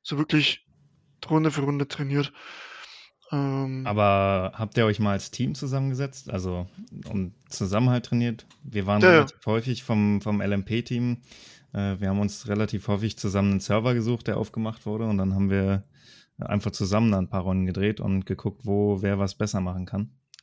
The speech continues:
Speaker 1: Ja, ja, das haben wir auch gemacht. Oder eigene Server aufgemacht meistens. Und die dann angepasst und dann gefahren.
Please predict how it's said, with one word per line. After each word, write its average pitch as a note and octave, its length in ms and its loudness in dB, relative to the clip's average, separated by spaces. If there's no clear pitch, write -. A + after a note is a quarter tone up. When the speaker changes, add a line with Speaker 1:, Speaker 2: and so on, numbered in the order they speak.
Speaker 1:
Ja, D#3 100 6
ja, D#3 140 10
das D#3 200 0
haben D3+ 120 0
wir D3+ 80 4
auch D3+ 140 -2
gemacht. D3 260 -4
Oder D#3 140 8
eigene E3 260 6
Server D3+ 280 4
aufgemacht D#3 480 -2
meistens. D#3+ 480 -10
Und D#3+ 120 -10
die D#3+ 80 2
dann D3+ 140 -2
angepasst D#3+ 600 -4
und F3 100 -10
dann D3+ 240 -4
gefahren. D3+ 480 -4